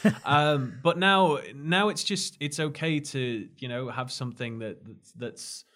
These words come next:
Speaker 2: you know, yours, and, and you're gonna defend the company that, that's made it, and you're gonna go out your way to, to make sure that, you know, not a bad word said. It's like, no, just, you can, you can support them. Like, I love that company, and I love the idea of Cyberpunk, and I really can't wait to play it, but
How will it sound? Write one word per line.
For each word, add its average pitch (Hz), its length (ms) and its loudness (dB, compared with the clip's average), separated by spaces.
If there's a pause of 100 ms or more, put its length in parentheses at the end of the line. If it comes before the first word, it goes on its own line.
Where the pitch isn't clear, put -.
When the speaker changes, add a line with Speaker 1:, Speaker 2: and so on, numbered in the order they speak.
(540)
Speaker 2:
you 135 100 -4
know, 131 100 0
yours, 120 600 0
and, 110 200 -4
and 113 160 -8
you're 139 240 2
gonna 143 180 0
defend 139 440 0
the 120 80 -4
company 120 480 -2
that, 101 400 -8
that's 107 240 -14
made 110 220 -6
it, 98 80 -4
and 104 100 -8
you're 143 220 0
gonna 139 160 -4
go 127 160 -4
out 127 160 -2
your 117 100 -6
way 117 240 -4
to, 107 280 -10
to - 160 -16
make 117 200 -6
sure 117 300 -6
that, 110 220 -6 (360)
you 117 80 -8
know, 117 160 -4
not 127 320 0
a - 40 -2
bad 139 300 0
word 127 200 -4
said. 139 240 -2
It's 127 120 -10
like, 165 140 -6
no, 240 160 0
just, 208 300 -6
you 147 200 -6
can, 220 280 -2
you 175 120 -4
can 214 140 -2
support 180 480 -2
them. 123 380 -6
Like, 147 260 -2
I 170 100 2
love 185 480 0
that 139 180 -2
company, 110 560 -6
and 143 140 -2
I 175 80 0
love 175 340 0
the 156 120 -4
idea 135 260 -2
of 113 120 -4
Cyberpunk, 117 540 -4
and 147 100 -4
I 160 60 -2
really 190 320 -4
can't 170 260 -2
wait 135 160 -4
to 139 80 -10
play 214 240 -2
it, - 180 -8
but 143 280 0